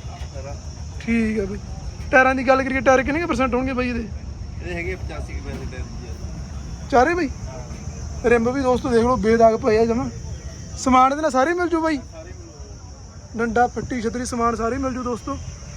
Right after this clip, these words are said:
Speaker 2: ਬਾਈ ਕਿੰਨੇ ਐਚ ਪੀ ਚ ਆਉਂਦਾ ਇਹ?
Speaker 1: ਪੰਜਾਹ ਜੀ ਆਉਂਦਾ ਜੀ ਇਹ।
Speaker 2: ਠੀਕ ਆ ਬਾਈ। ਇਹ ਨੰਬਰ ਬਾਈ?
Speaker 1: ਪੰਜਾਬ ਹੈ ਜੀ ਬਠਿੰਡਾ।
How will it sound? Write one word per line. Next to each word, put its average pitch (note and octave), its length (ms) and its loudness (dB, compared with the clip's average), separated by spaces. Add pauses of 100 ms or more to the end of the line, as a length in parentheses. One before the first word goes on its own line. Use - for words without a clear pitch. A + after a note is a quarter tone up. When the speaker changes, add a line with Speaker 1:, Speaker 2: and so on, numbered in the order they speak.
(180)
Speaker 2:
ਬਾਈ D#4+ 100 4
ਕਿੰਨੇ D4 220 6
ਐਚ C#4 180 6
ਪੀ C#4+ 100 2
ਚ C4+ 60 4
ਆਉਂਦਾ C#4+ 220 8
ਇਹ? E4 140 6
Speaker 1:
ਪੰਜਾਹ - 1120 -10
ਜੀ A3 160 -8
ਆਉਂਦਾ G#3 160 -10
ਜੀ - 160 -10
ਇਹ। - 60 -8 (600)
Speaker 2:
ਠੀਕ A#3 320 0
ਆ G3+ 60 0
ਬਾਈ। F#3+ 160 -6 (1400)
ਇਹ C4+ 80 8
ਨੰਬਰ C4 280 6
ਬਾਈ? C#4 220 2 (680)
Speaker 1:
ਪੰਜਾਬ E3+ 360 -4
ਹੈ D#3+ 80 -6
ਜੀ D3 140 -8
ਬਠਿੰਡਾ। C#3+ 280 -12